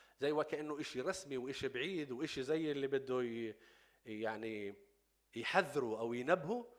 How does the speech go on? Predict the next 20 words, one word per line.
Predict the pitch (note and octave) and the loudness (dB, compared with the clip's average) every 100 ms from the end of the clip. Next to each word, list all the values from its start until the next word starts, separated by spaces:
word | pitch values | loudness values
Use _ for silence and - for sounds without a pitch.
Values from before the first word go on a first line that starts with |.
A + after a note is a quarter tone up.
| _ _ - | _ _ -4
ولكن | D3+ D#3 | -4 -4
طلع | - D#3+ | -8 -6
بالآخر | C#3 C#3+ D3 C3+ | -6 -4 -4 -4
إنه | C3 C3 | -6 -4
لا، | C#3+ | -4
لا، | C#3 | -4
لا، | C3+ | -4
لا، | B2 A#2 | -6 -6
لا، | A2 | -6
لا. | G#2+ G2+ - - - - - | -8 -10 -16 -20 -20 -14 -4
الرب | B2+ B2+ | -2 -2
يسوع | - B2 | -4 -6
المسيح | A#2+ C3+ B2+ | -4 -4 -2
قصده: | C#3 C#3 F3 F3+ - - | -2 0 -2 -2 -8 -12
"تعال | A#2 B2+ C3+ | -4 0 0
يا | C3+ | 0
سمعان، | - A#2 C3 A#2+ | -2 -6 -6 -6
أنا | A#2+ A#2 A2 | -8 -8 -6
أرد | B2 A#2 | -4 -4
نفسك، | A#2+ B2 - | -4 -6 -8